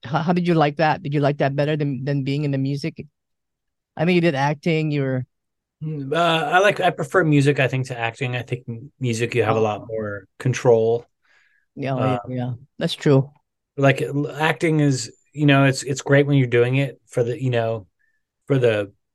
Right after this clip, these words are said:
Speaker 2: few minutes they're rolling camera, but there's a lot of sitting around and waiting and, um,
Speaker 1: Mm, that's very true. They have that here too. We have
Speaker 2: Yeah.
Speaker 1: some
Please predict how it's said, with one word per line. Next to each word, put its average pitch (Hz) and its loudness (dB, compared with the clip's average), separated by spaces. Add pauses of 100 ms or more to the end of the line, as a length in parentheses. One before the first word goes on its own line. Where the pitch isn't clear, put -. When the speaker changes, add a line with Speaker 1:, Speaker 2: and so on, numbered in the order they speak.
(720)
Speaker 2:
few 156 4
minutes 147 4
they're 139 0
rolling 123 0
camera, 117 -2
but 131 -4
there's 123 -2
a 123 -4
lot 123 2
of 120 0
sitting 131 -2
around 113 -4
and 107 -10
waiting 110 -4
and, 98 -12 (240)
um, 95 -14 (300)
Speaker 1:
Mm, 139 4
that's 143 2
very 151 2
true. 135 -2
They 147 0
have 170 2
that 160 2
here 156 0
too. 160 -4 (760)
We 151 0
have 165 6
Speaker 2:
Yeah. 139 2
Speaker 1:
some - -14